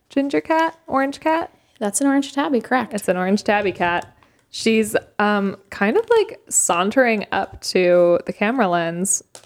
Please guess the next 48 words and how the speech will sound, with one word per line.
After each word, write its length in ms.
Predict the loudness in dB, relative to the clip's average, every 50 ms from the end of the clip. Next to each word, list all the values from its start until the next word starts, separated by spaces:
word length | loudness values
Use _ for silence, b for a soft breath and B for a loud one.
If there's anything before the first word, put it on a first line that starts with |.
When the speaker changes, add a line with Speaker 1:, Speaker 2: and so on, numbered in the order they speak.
| _ 0
Speaker 1:
with 140 | 2 2
all 160 | 4 2 2 2
of 80 | 0
these 160 | -2 -2 -2
cats 320 | -2 -2 -2 -2 -2 -6 -6
behind 400 | -6 -4 0 2 2 0 0 0
her 160 | 0 0 2
looking 320 | 2 0 -2 -4 -6 -6
kind 220 | -4 -4 -2 -2 0
of, 160 | -2 -2 -4 -6
you 140 | -4 -2 -2
know, 160 | 0 0 -2 -2
like 180 | -4 -4 -2
they 60 | -2 -2
don't 120 | -2 -2
really 160 | 0 0 -2 -2
care. 300 | -2 -2 -4 -4 -6 -8 _ _ _ _ _ _ _ _ _ -2
What 120 | 0 2 2
Speaker 2:
Is 40 |
Speaker 1:
does 80 | 2 0
Speaker 2:
this 120 | -2 -2
Speaker 1:
this 80 | 0 2
mean? 80 | 4 4
Speaker 2:
Jordan 220 | 4 4 4 2 0
or 160 | 0 -2 -4
Lauren's 400 | -4 -4 -4 -4 -4 -6 -6 -4
reading? 140 | -2 -2 0
Speaker 1:
This 60 | 0 0 -2
is 80 | -2
Jordan. 500 | -2 -4 -2 -2 -2 -4 -6 -10 -10 -10 -12 -16 -20 -20 _ -20 _ _ _ _ _ _ -20 _ _ _ _ _ _ _ -4
Speaker 2:
All 80 | -2 0
right, 180 | 0 0 -2
Jordan. 600 | -2 -4 -4 -4 -2 -4 -4 -6 -6 -8 -8 -10 _ _ -10
The 60 | -8 -6
key 220 | -4 -2 0 0
words 400 | 2 2 2 2 2 0 -2 -4
you're 120 | -6 -8 -8
to 120 | -8 -10
think 200 | -10 -10 -10 -10
about 400 | -8 -6 -6 -6 -6 -8 -10 -14 _ _ _
for 140 | -10 -10 -8
this 180 | -6 -6 -6 -6
reading 240 | -6 -8 -8 -8 -8
are 200 | -6 -6 -6 -6
triumph, 720 | -6 -8 -4 -4 -4 -4 -4 -6 -8 -12 -14 -18 _ _ _ -14
acclaim, 580 | -12 -10 -10 -10 -8 -8 -8 -8 -8 -8 -8 -10
and 160 | -10 -10 -10
pride. 520 | -8 -6 -6 -6 -6 -8 -10 -12 -14 -16